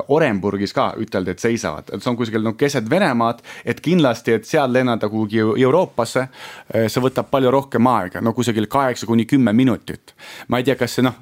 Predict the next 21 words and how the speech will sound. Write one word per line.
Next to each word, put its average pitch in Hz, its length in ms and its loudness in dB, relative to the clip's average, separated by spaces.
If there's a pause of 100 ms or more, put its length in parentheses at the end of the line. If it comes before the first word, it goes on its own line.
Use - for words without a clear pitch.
(140)
teine 135 240 2
küsimus 117 320 -2
on 117 100 0
see, 143 120 0
et 110 80 -2
need 104 160 -4
teadlased 113 400 -2
vastasid, 110 460 -2
et - 160 -18
ma 113 100 2
ei 117 60 0
tea, 113 100 0
kas 113 160 -4
see 113 80 -2
nagu 117 240 0
päästab, 143 520 -2 (440)
äh, 113 320 2
noh, 113 220 -2
Euroopat 123 460 2
või 113 120 2
mitte, 127 480 0